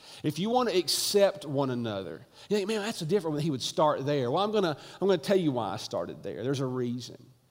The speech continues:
I think we've got to evaluate our motives for church life. It, you may not can see it there in the back, but I should have made it a different color. But I put under there one mind. If you look in verse five,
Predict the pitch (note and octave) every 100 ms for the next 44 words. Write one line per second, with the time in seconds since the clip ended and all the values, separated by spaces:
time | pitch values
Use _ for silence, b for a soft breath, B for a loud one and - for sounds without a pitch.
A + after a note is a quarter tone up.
0 | b b b b b b b b b G3
1 | B3+ A3 G#3+ A3+ F#3 G3 D#3+ D#3+ C3 F3
2 | G3 G3+ D#3+ C#3+ C3 C3+ - - - -
3 | _ _ - D#3+ D#3 E3 F3 F3+ C#3 B2+
4 | C3 - C#3+ - E3+ C3 - D#3+ D3 B2
5 | D3 F3 D#3+ G#3 A#3 F3 - F3+ - G3
6 | E3 D#3 D#3 C#3+ B2+ E3 D#3+ C3+ C3+ A2+
7 | B C3+ - D#3+ C#3 C#3+ B2 A2+ C#3 A2
8 | - D#3+ C#3+ A#2 G#2+ B B E3 E3 A3
9 | G#3+ F#3 F3 D#3 C#3 D#3+ E3 C#3+ D3+ D3
10 | A#2 G#2 G#2+ A2+ - B B F3+ G#3+ A#3+
11 | C#4+ C#4+ A#3+ F3+ G#3 - - F3+ E3 C3
12 | C3